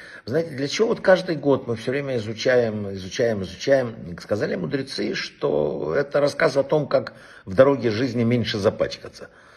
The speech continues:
а как, запачкавшись, отмыться. Что кушать, чтобы не разболеться в этой дороге жизни. Вообще, как жить? А, у одного человека было два костюма. Один будничный, другой для суббот, праздников, торжеств.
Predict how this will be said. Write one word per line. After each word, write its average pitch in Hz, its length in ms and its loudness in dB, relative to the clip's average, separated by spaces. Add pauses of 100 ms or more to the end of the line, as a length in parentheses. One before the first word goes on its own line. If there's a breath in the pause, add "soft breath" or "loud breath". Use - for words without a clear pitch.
(160 loud breath)
а - 120 2
как, 123 220 2
запачкавшись, - 840 4
отмыться. 123 640 0 (460 loud breath)
Что - 280 2
кушать, 147 400 2
чтобы 127 400 0
не 131 400 2
разболеться 120 640 4
в 95 60 2
этой 95 240 2
дороге 87 380 0
жизни. 71 420 -10 (200 loud breath)
Вообще, 135 300 4
как 151 240 4
жить? 87 320 -6 (1800 loud breath)
А, 95 400 8 (180 loud breath)
у 107 40 2
одного 127 260 6
человека 143 400 4
было 90 720 -2
два 95 160 2
костюма. 69 800 -8
Один 90 380 -6
будничный, 87 560 -6
другой 87 280 0
для 82 160 -4
суббот, 127 520 -2
праздников, 104 540 0
торжеств. 98 440 -6